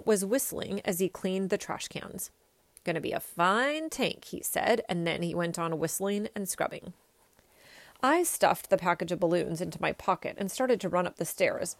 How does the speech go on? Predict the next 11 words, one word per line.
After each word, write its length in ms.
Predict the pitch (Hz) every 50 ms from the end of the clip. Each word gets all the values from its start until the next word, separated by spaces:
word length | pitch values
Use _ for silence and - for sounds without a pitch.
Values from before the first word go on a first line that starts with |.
| - _ _
slipped, 540 | - - - 269 240 190 - - - - - -
but 120 | - 180 -
caught 220 | - - - -
myself. 460 | - - 165 - - - - - - - _ _ _ - _ _ _ _ _ _ _ -
"Careful," 720 | - - - - - 233 254 220 - - 160 123 - - -
I 80 | 170
told 260 | - - - - -
myself. 400 | - - - - - 165 190 - - -
"I 60 | 175
must 520 | 165 165 170 196 233 - - - - _ -
be 260 | 180 185 196 202 180